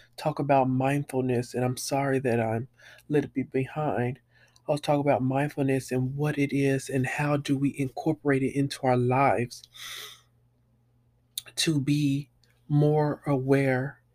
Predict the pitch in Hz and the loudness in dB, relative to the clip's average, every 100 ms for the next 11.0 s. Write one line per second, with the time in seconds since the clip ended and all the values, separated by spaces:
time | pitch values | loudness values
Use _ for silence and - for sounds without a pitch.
0 | _ 143 127 - 151 139 135 123 123 - | _ -4 -4 -4 -2 -2 0 -2 -4 -6
1 | - 131 123 120 131 _ - - _ - | -4 0 0 0 -4 _ -20 -20 _ -4
2 | 139 135 - 139 131 127 - - - 131 | -4 -4 -4 0 0 -2 -12 -8 0 0
3 | 120 - 131 131 123 127 - 131 117 - | -2 -14 2 4 4 2 -2 0 0 -2
4 | 123 - _ _ _ 143 131 139 139 131 | -10 -16 _ _ _ -2 2 4 4 0
5 | 131 - 143 135 135 131 123 123 117 120 | -2 -4 -2 0 2 0 0 0 2 2
6 | 120 - - 120 104 - - _ _ _ | 0 -6 -4 -2 -2 -6 -12 _ _ _
7 | _ _ _ - - - - _ - 156 | _ _ _ -20 -20 -20 -20 _ -6 -2
8 | 151 147 165 156 147 139 147 139 135 165 | -2 0 2 2 2 0 2 2 2 -2
9 | 151 - 139 139 - 135 135 131 - 127 | -2 -2 0 0 0 0 0 0 -2 0
10 | 127 135 143 165 - 156 143 143 - | 2 2 2 0 -2 0 2 0 -4